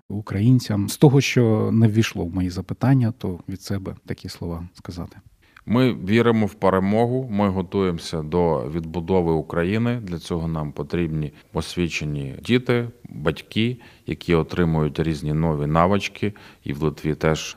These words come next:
Speaker 2: в рамках і Українського центру, і волонтерських організацій, і Create Hub є можливості для активних українців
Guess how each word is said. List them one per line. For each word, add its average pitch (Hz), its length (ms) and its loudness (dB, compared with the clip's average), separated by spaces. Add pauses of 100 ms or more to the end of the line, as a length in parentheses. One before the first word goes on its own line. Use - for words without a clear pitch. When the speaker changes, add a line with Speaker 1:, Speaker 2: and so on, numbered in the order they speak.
Speaker 2:
в 78 40 -2
рамках 78 400 -2
і 80 40 0
Українського 80 540 -2
центру, 78 480 -2
і 73 40 -2
волонтерських 76 680 -4
організацій, 76 720 -2
і 71 180 -8
Create 78 500 -6
Hub 71 180 -4 (400)
є 85 200 2
можливості 92 760 0 (260)
для 80 180 4
активних 82 580 -2
українців 85 720 -2